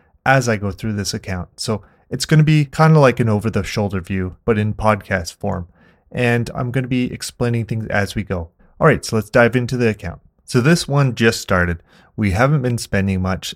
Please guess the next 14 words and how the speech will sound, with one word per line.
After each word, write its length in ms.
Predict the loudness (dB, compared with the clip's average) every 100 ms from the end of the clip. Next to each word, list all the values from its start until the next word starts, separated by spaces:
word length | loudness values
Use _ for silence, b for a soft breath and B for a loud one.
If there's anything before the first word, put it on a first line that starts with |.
| -6
and 420 | -2 0 0 -4 -4
really 320 | 0 2 2
the 120 | 2
budget 420 | 0 -2 -2 -4 -2
is 280 | -4 -4 -6
under 300 | -4 -2 -4
a 80 |
thousand 380 | -2 -4 -4 -4
dollars. 440 | -4 -4 -6 -8 -8
In 160 | 2 4
this 180 | 4 2
account, 380 | -2 0 0 0
we 120 | -2
have 440 | 0 2 2 0